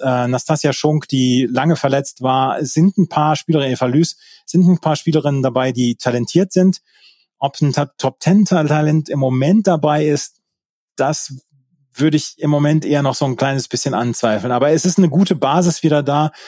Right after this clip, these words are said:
um in den nächsten Jahren dann auch sagen zu können, okay, das deutsche Frauentennis hat einige Spielerinnen dabei, die bei kleineren Turnieren um Turniersiege mitspielen können und bei den Grand Slams durchaus mal für die ein oder andere Überraschung sorgen können.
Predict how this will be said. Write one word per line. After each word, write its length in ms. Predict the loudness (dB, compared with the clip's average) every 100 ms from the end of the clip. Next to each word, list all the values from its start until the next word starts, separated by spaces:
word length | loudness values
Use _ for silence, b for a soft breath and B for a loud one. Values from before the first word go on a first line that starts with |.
| B B -4
um 120 | -2
in 80 | 0
den 100 | 0
nächsten 320 | 0 0 -2
Jahren 240 | 0 0
dann 100 | 0
auch 140 | -2 -2
sagen 280 | -2 -2
zu 120 | -4 -4
können, 220 | -4 -4
okay, 300 | -2 -2 -2 B B B B
das 140 | -10 -2
deutsche 260 | -2 -2
Frauentennis 560 | -2 -2 0 0 -2 -2
hat 140 | -4
einige 320 | -2 -2 -4
Spielerinnen 500 | -4 -2 0 0 0
dabei, 400 | -2 0 0 0
die 420 | -2 -2 0 0 -4 b b b _
bei 160 | -2 -2
kleineren 380 | 0 2 2
Turnieren 280 | 2 2 2
um 100 | -2
Turniersiege 440 | -2 0 2 2 0
mitspielen 420 | -2 -4 -2 0
können 220 | 0 -2
und 80 | 0
bei 120 | -2
den 140 | 0
Grand 180 | -2 -2
Slams 260 | -2 -4 -2
durchaus 280 | -2 -2 -2
mal 140 | -4
für 100 | -4
die 80 | -4
ein 160 | -2
oder 140 | -2 -2
andere 280 | -2 -4 -4
Überraschung 420 | -4 -4 -6 -6
sorgen 260 | -6 -10
können. 180 | -12 -20